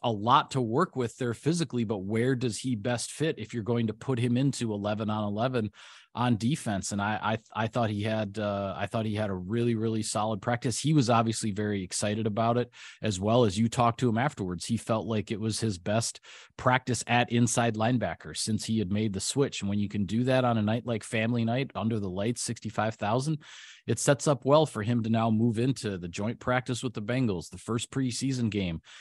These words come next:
in Cincinnati. So, um, so Carpenter definitely a guy to keep an eye on. A couple other things to watch for here.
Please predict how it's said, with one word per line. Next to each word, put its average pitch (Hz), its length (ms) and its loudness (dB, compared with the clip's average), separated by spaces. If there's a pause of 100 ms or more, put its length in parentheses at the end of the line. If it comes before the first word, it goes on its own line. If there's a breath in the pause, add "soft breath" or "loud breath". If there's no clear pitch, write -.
(160 loud breath)
in 110 160 2
Cincinnati. 110 720 0
So, 98 480 -2 (640)
um, 107 200 2
so 127 200 2
Carpenter 131 460 4
definitely 117 420 0
a 104 60 -2
guy 104 160 -2
to 101 80 -4
keep 107 240 -4
an 98 80 -2
eye 101 160 0
on. 87 120 -2
A 92 60 -8
couple 220 280 6
other 147 220 8
things 127 320 0
to 117 100 -4
watch 104 340 0
for 95 240 -4
here. 95 320 -2